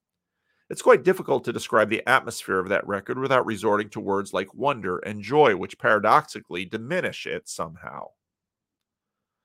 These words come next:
What was really exciting lyrically was that I was able to find lines through imp-,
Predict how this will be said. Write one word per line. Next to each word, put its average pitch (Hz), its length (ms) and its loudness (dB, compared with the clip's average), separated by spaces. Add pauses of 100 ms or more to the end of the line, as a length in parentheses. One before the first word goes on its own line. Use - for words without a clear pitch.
(600)
What 175 140 6
was 143 180 2
really 190 440 0
exciting 160 460 -2
lyrically 120 840 0
was 120 160 -6
that 127 120 2
I 127 60 4
was 123 220 -2
able 170 260 -4
to 202 100 -10
find 139 320 -4
lines 107 500 -4
through 113 260 -6
imp-, 139 260 -12